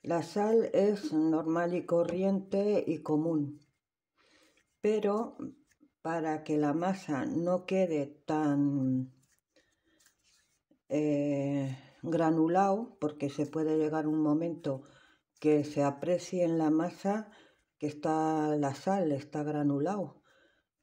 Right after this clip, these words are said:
Eh, aconsejo que la sal en un molinillo de café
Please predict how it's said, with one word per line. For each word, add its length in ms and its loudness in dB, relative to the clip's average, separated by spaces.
Eh, 600 4
aconsejo 960 0
que 300 0
la 200 0
sal 560 -2
en 160 0
un 240 -4
molinillo 640 0
de 160 2
café 640 -2